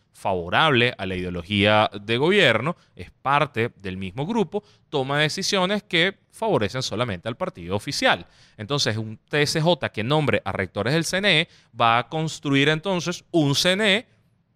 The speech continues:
a la medida de Nicolás Maduro. Con un escenario así,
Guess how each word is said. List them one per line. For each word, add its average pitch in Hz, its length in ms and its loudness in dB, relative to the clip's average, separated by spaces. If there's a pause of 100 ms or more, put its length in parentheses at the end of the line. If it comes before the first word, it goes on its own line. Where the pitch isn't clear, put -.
(160)
a 269 80 -6
la 247 100 0
medida 107 640 0
de 214 140 -6
Nicolás 85 420 -6
Maduro. 78 360 -10 (360)
Con 247 180 -2
un 254 100 -2
escenario 185 440 0
así, 151 320 -4